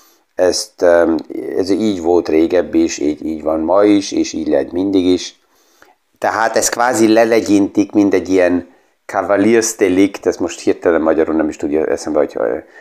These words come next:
ö, hogy, hogy mondják ki, tehát hogy egyet kacsintanak, és azt mondják, hogy ja, ez, ez hozzá, hozzatartozik a jó, ö, ö, ö, hangnemhez, nem tartozik hozzá. Ezeket érdemes pont mind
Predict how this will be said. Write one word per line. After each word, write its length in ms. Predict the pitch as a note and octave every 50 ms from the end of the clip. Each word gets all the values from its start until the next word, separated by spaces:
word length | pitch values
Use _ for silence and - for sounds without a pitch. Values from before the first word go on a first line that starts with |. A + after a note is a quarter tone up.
| - - _ _ _ _ -
ö, 400 | - A#1 A1 G1+ G#1 G#1 G1+ G#1+ A#1
hogy, 280 | - G2+ A#2 C3 B2+ -
hogy 180 | - A#2+ B2+
mondják 420 | A#2+ A#2+ A#2 A2 G#2 G#2 G2 F#2+ -
ki, 220 | - G#2+ G2+ F#2+
tehát 460 | - F#2+ F2 F2+ F2+ F2+ F2+ - -
hogy 200 | - G2+ F2+ -
egyet 260 | C#2+ F2+ F2 F2+ E2 -
kacsintanak, 600 | - G2+ G2+ - - G#2 F2 - F2+ D#2+ D#2 -
és 60 | -
azt 140 | D#2+ - -
mondják, 240 | D2 B1 - -
hogy 220 | - - - - -
ja, 100 | - - - - _ _ _ _ _ _ - - -
ez, 220 | - - - - -
ez 140 | F#2 - -
hozzá, 300 | - E2+ F2 E2+ F#2 E2 - - F2+ B1+ D2+ D#2 D#2 C#2+ C#2+ B1
hozzatartozik 880 | - - - E2 E2 F2 E2+ - D#2 D2+ D2+ - - D2+ C#2+ D2 - -
a 60 | C#2+
jó, 340 | C#2 C#2 C#2 D2 D2+ D2 - - - - - _ _ _ _ -
ö, 60 | -
ö, 680 | C2+ B1+ B1+ A1 C2+ D#2 - D#2 - - C2 C2 - B1 B1+ - - - _ _ _ _ _ _ _ -
ö, 60 | - - - - D#2+ - D#2 - - _ _ _
hangnemhez, 880 | - - G#2 A2+ B2+ C3 A#2 A#2 A#2 A2 G#2+ A2+ G#2+ G#2 G#2 - - - - _ _
nem 200 | - A#2+ A2+ -
tartozik 420 | - E2 D2+ - - C#2 C2+ C#2 -
hozzá. 340 | - C2+ B1 A#1+ B1 - - - - _ _ _ -
Ezeket 340 | - G2+ G#2 - G#2+ G2+ -
érdemes 440 | - G2 F#2 E2+ F2 F2 E2+ E2+
pont 400 | - - - F#2+ G2 F#2+ - -
mind 300 | - F2 F2 E2+ E2 -